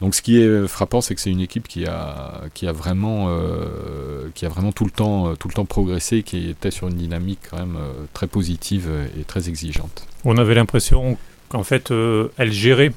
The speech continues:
Speaker 2: les matchs, elles accéléraient quand il le fallait, elles savaient gérer à la fin pour pas prendre le but, euh, qui les éliminait. Voilà, on avait l'impression un contrôle de la situation à chaque fois.
Speaker 1: Voilà, c'est le paradoxe. Elles sont passées sur, euh, trois scores de deux un en
Speaker 2: Oui.
Speaker 1: huitième, quart et, et demi, en étant parfois un peu secouées.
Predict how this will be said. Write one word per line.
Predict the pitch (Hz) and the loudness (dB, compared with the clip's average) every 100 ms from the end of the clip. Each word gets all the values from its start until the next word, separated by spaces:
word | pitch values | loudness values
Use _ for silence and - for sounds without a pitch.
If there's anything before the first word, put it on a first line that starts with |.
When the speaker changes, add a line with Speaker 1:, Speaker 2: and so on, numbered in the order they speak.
| - | -4
Speaker 2:
les | 113 110 | 2 4
matchs, | 120 143 - - 117 | 6 4 2 -4 -2
elles | 98 | 0
accéléraient | 123 - 127 127 | 0 0 2 4
quand | 123 | 4
il | 113 | 4
le | 107 | 4
fallait, | 123 117 139 151 - - - - - | 4 4 2 0 -4 -10 -12 -14 -8
elles | 123 | -6
savaient | - 113 110 | 0 2 4
gérer | 117 127 | 4 4
à | 123 | 4
la | 123 | 4
fin | 143 | 0
pour | 110 104 | -2 -2
pas | 117 | -2
prendre | 101 113 | 2 2
le | 117 | 4
but, | 107 127 - | 2 -2 0
euh, | 113 104 | -2 -2
qui | 107 | -2
les | 101 | 0
éliminait. | 104 107 113 131 131 | 2 4 4 4 4
Voilà, | 110 113 | 2 2
on | 107 | 0
avait | 101 | 0
l'impression | 110 113 - 123 107 - | 0 4 6 6 2 -2
un | 104 | -2
contrôle | 110 117 - 131 | 0 0 2 2
de | |
la | 113 | 2
situation | - - 107 - | -2 0 0 4
à | 104 | 4
chaque | - | 2
fois. | - - - | -8 -10 4
Speaker 1:
Voilà, | 104 98 | 6 6
c'est | 101 | 4
le | |
paradoxe. | - 95 98 113 101 | 6 6 4 0 0
Elles | |
sont | - 95 | 0 2
passées | 98 - 101 | 2 4 2
sur, | - 90 85 | 0 -2 -2
euh, | 85 85 82 80 80 78 80 78 78 76 139 76 76 76 | -2 -4 -4 -6 -6 -6 -6 -8 -8 -8 -10 -10 -12 -12
trois | - 92 | -2 -2
scores | - 107 92 | 2 2 4
de | 92 | 4
deux | 92 92 | 6 6
un | 98 95 | 6 4
en | 87 87 | 2 0
Speaker 2:
Oui. | 85 | 0
Speaker 1:
huitième, | 87 78 98 90 | 0 0 0 0
quart | 82 92 87 85 | -2 -4 -2 -4
et, | 85 85 82 85 | -4 -6 -4 0
et | |
demi, | 92 92 113 131 127 | 4 6 8 8 4
en | 107 90 | 2 0
étant | 87 90 | 0 0
parfois | 82 - - | 0 6 8
un | 92 | 8
peu | - | 6
secouées. | - - 90 65 | 6 6 6 4